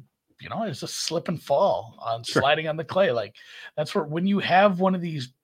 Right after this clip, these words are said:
Speaker 1: massive favorites, it's almost certainly a little overpriced. You're paying a premium. And when that happens, it does create a little value on some other people in the draw, especially,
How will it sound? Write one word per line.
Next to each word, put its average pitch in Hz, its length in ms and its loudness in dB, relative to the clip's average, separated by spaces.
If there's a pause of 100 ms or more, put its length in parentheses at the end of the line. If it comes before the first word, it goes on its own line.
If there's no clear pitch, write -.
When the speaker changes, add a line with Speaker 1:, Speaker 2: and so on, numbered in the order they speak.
(100)
Speaker 1:
massive 196 560 0
favorites, 131 600 -4 (420)
it's 147 160 -2
almost 208 420 0
certainly 175 600 -4 (160)
a 117 80 0
little 160 500 0
overpriced. 120 680 -6
You're 120 60 -14
paying 175 360 -2
a 165 40 -2
premium. 113 600 -8 (720)
And 117 220 -6
when 175 140 0
that 180 160 6
happens, 147 480 0
it - 140 -14
does 247 220 0
create 196 280 2
a 185 40 4
little 180 200 2
value 120 420 0
on 117 140 -6
some 113 220 -12
other - 220 -12 (260)
people 160 400 -4
in 131 100 -6
the 120 60 -4
draw, 90 380 -4
especially, 180 540 -10